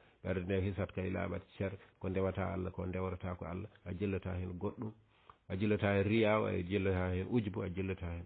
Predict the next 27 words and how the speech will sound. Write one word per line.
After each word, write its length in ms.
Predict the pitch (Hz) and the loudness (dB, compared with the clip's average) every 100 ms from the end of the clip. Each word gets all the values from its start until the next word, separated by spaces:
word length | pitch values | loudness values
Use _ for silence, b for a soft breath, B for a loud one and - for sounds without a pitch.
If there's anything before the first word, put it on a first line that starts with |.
| 98 | -4
Woni 200 | 95 90 | -2 -2
geɗe 240 | 92 87 | -2 -4
ɗe 120 | 87 87 | -4 -2
Lahdari 520 | 92 92 90 87 90 | -2 -4 -6 -8 -6
jangtonto 420 | 92 90 90 87 90 | -6 -4 -6 -6 -8
en 180 | 87 87 | -8 -12
ɗe. 80 | - _ b b b b b _ - | -18 _ b b b b b _ -6
Hmm, 380 | 92 87 85 - 101 | -4 -2 -4 -8 -8
ɗum 120 | 95 | -4
noon, 340 | 90 92 101 - - b b b b b b b - | -4 -6 -8 -12 -20 b b b b b b b -6
a, 280 | 92 87 - - B B B B B B _ _ _ _ _ - B B B B B - - _ | -4 -4 -8 -16 B B B B B B _ _ _ _ _ -20 B B B B B -14 -14 _
e, 340 | 95 92 92 90 | -2 0 2 2
gando 220 | 101 98 90 | 2 2 2
bonɗo 500 | 92 90 92 87 - | 2 0 -2 -6 -6
ko 120 | 92 | -6
kanko 380 | 95 90 90 87 85 - 87 | -2 -4 -2 -6 -8 -10 -6
bonnata 360 | 95 95 87 87 - | -2 -2 -2 -6 -8
fofo, 240 | 107 95 - _ - | -6 -6 -12 _ -8
ko 100 | 98 | -2
bone 300 | 101 98 95 | 0 2 2
din 180 | 107 98 | 2 2
he 120 | 92 | 0
ko 160 | - 90 | -2 -6
fof 200 | - 98 | -8 -10
ko 80 | 101 | -8
gando, 300 | 92 90 87 - - _ _ _ _ _ | -6 -6 -8 -14 -20 _ _ _ _ _
e, 60 | - | -14